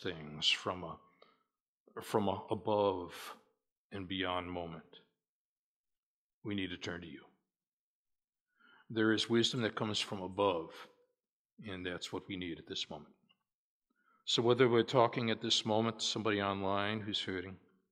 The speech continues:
whether we're addressing someone in the prior service who's hurting,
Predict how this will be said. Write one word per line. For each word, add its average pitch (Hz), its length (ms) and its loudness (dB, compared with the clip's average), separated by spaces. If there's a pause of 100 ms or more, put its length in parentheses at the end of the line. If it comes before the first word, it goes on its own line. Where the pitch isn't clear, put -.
(1300)
whether 113 160 2
we're 107 140 6
addressing 107 580 2
someone 104 400 0
in 98 100 -2
the 92 60 -2
prior 101 460 2
service 90 720 0
who's 95 240 -6
hurting, 92 360 -8